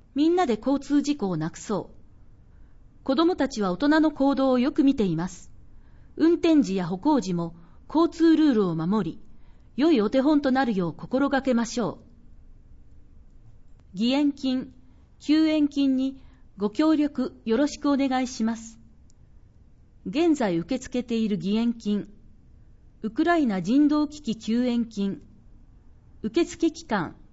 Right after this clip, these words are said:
令和八年三月三十一日火曜まで。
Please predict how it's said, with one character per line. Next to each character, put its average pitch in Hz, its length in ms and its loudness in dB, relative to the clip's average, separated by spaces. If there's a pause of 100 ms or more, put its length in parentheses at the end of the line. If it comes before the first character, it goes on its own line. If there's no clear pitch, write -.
(560)
令 285 260 0
和 190 100 -2
八 185 300 -6
年 175 240 -4 (360)
三 349 300 0
月 233 180 -2
三 277 240 0
十 190 220 -4
一 175 260 -4
日 190 460 -6 (320)
火 220 140 -2
曜 277 240 2
ま 185 160 -4
で。 - 260 -10